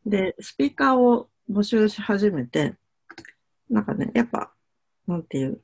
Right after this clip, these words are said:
照れ屋さんが多いのかわかんないんですけど、<laughs> なかなかこう喋る人の人数が埋まらなくて。で、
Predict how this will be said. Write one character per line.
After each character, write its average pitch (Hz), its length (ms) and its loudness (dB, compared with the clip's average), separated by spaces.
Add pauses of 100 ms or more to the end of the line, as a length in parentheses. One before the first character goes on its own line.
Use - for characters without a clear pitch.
照 180 140 -4
れ 196 80 0
屋 190 120 2
さ 165 160 0
ん 147 80 -4
が 135 140 -2
多 143 100 0
い 143 80 0
の 147 140 -6
か - 120 -10
わ - 220 -4
か 160 100 -2
ん 151 40 2
な 165 80 0
い 143 60 -2
ん 143 40 -4
で - 60 0
す - 120 -6
け - 160 0
ど、 214 100 4
<laughs> - 840 -6
な 208 180 0
か 240 120 2
な 233 160 4
か 233 140 0
こ 220 100 -2
う - 20 2
喋 220 240 2
る 196 100 2
人 160 180 -4
の 147 120 -4
人 156 260 -2
数 - 220 -2
が - 200 -10 (920)
埋 180 100 2
ま 190 140 4
ら 180 120 0
な 175 100 -4
く - 100 -18
て。 - 240 -12 (1000)
で、 214 460 2